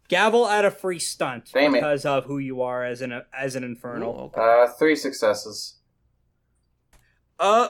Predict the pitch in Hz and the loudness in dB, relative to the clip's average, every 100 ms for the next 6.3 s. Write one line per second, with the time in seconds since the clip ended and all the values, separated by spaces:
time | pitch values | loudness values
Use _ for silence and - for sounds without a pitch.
0 | - - 240 330 370 226 254 262 277 302 | -2 2 4 6 4 2 2 4 2 0
1 | 285 294 277 262 269 285 226 226 - _ | -6 -4 -4 0 2 4 2 0 -2 _
2 | _ _ 175 202 220 247 226 208 208 202 | _ _ -2 0 0 0 2 2 2 0
3 | 202 180 - _ _ _ 139 185 233 233 | 0 0 -2 _ _ _ 4 6 6 6
4 | 240 226 226 214 208 202 - 185 - 180 | 2 2 2 2 0 -4 -6 -8 -6 -6
5 | - 170 139 - - 156 147 127 110 - | -8 -10 -10 -10 -8 -4 -2 -2 -6 -12
6 | 117 107 | -14 -14